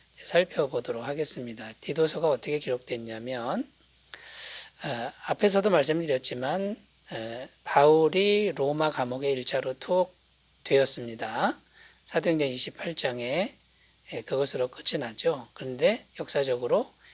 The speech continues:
이 년 후에 이제 석방이 되고 이제 바울은 사 차 전도 여행을 떠납니다. 그래서 항상 기도했던 것처럼 서바나 지역으로, 어, 이제 전도 여행을 떠나는데 서바나는 지금의 스페인 지역을 의미하는 거죠.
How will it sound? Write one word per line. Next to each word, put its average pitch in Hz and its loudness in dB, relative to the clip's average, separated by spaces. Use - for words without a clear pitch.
이 151 0
년 165 2
후에 156 4
이제 - -8
석방이 160 0
되고 160 2
이제 117 -6
바울은 139 4
사 - 2
차 208 8
전도 131 -2
여행을 117 -10
떠납니다. 143 -6
그래서 151 4
항상 240 4
기도했던 151 4
것처럼 123 -2
서바나 196 6
지역으로, 123 0
어, 131 -4
이제 127 -6
전도 135 -4
여행을 147 0
떠나는데 151 -4
서바나는 170 4
지금의 139 -2
스페인 175 -2
지역을 120 0
의미하는 131 -6
거죠. 117 -12